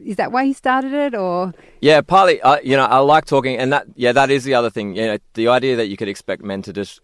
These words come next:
Speaker 2: to go, "Hey, guys, come sit here, uh, we're gonna talk and open up about our stuff." Like, there's no more terrifying
Speaker 1: <laughs>
Speaker 2: statement for a bunch of men than that. It's like, you know, it's just bad marketing. Sort of,
Speaker 1: Yes,
Speaker 2: you know,
Speaker 1: yes.
Speaker 2: like, it's just gonna turn people away straight away. So, yeah, the idea that people could kinda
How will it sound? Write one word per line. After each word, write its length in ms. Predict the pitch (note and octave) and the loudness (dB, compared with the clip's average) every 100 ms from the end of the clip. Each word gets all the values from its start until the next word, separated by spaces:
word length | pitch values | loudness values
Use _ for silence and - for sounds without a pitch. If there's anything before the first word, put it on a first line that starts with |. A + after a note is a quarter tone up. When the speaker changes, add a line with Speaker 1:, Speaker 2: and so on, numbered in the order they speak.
| _ | _
Speaker 2:
to 100 | - | -8
go, 180 | G#2+ G#2 | -4 -2
"Hey, 180 | G#2 D#3+ | 0 -2
guys, 340 | E3+ E3 C#3+ | 2 0 -2
come 320 | - D#3+ D3+ | -2 -2 -2
sit 160 | C3+ D3+ | -6 -6
here, 200 | C#3+ C#3+ | -2 0
uh, 200 | C3+ A2+ | 0 0
we're 100 | A#2 | 0
gonna 140 | C3 B2 | 0 -2
talk 340 | B2+ B2 B2 | 0 2 0
and 100 | A#2 | -2
open 240 | A2 A2+ | -2 -2
up 100 | A2+ | -2
about 280 | A2 G#2 G#2+ | -2 0 0
our 100 | G#2 | 0
stuff." 320 | - G#2 F#2+ | -2 -2 -2
Like, 200 | G2+ G2 | -2 -4
there's 200 | G#2 G#2+ | -4 -6
no 160 | G#2 G#2+ | -4 -4
more 220 | G#2+ G#2 - | -4 -6 -8
terrifying 580 | G#2+ G2+ G2+ G#2+ G#2 G2 | -4 -4 -2 -2 -2 -6
Speaker 1:
<laughs> 100 | C#4 | -6
Speaker 2:
statement 360 | G#2 G2+ G#2 G2 | -4 -4 -8 -6
for 240 | F#2+ F#2+ _ _ _ - | -6 -6 _ _ _ -8
a 60 | |
bunch 220 | - A2 A#2+ | -2 -2 -2
of 80 | |
men 140 | A2+ G#2+ | -2 -2
than 100 | G#2+ | -2
that. 180 | F#2 G2+ | -2 -4
It's 200 | - A2 | -4 -2
like, 300 | G2 - - | -2 -4 -12
you 120 | G2+ | -6
know, 160 | F#2 F2+ - - | -6 -6 -10 -8
it's 100 | A2 | -6
just 140 | G2+ | 0
bad 240 | B2 A2+ | 2 2
marketing. 520 | F#2+ G#2 G2 F2+ F2 - - | 0 -2 -2 -6 -12 -14 -2
Sort 220 | C#4 A2+ | 0 0
of, 60 | G#2+ | 0
Speaker 1:
Yes, 60 | |
Speaker 2:
you 60 | A#2 | 0
know, 80 | A2+ | 2
Speaker 1:
yes. 80 | |
Speaker 2:
like, 240 | B2 A#2 - | 2 0 -2
it's 240 | A#2 - - | -8 -8 -10
just 140 | B2+ | -8
gonna 220 | - D#3 | -2 -2
turn 240 | - C3+ A2+ | 0 0 0
people 200 | A#2 G#2+ | 0 0
away 140 | G#2+ | -2
straight 200 | - A2 | -2 -2
away. 180 | G2 F2+ _ - - _ | -2 -4 _ -20 -20 _
So, 140 | - | 0
yeah, 180 | C#3+ D3 | 4 4
the 160 | C3 D3+ | 2 2
idea 260 | E3 E3+ | 4 2
that 140 | D#3 A2+ | 0 0
people 240 | B2+ A#2 | -2 -4
could 160 | A2+ A2 | -6 -6
kinda 240 | A#2 G#2+ | -6 -6